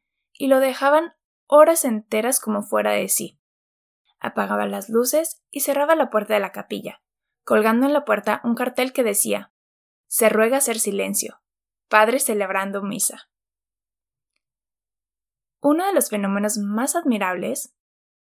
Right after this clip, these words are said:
más allá de las palpitaciones anormales de su corazón, que los médicos nunca pudieron comprender, se encontraba aquel de que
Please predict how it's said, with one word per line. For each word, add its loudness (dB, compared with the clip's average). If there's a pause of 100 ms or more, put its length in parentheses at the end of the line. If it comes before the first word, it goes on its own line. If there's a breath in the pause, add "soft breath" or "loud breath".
(260)
más 2
allá 2
de 6
las 2
palpitaciones -4
anormales -2
de 0
su -8
corazón, -6 (180)
que -4
los -4
médicos 0
nunca 2
pudieron 0
comprender, -4 (720)
se 0
encontraba 0
aquel -2
de -2
que -2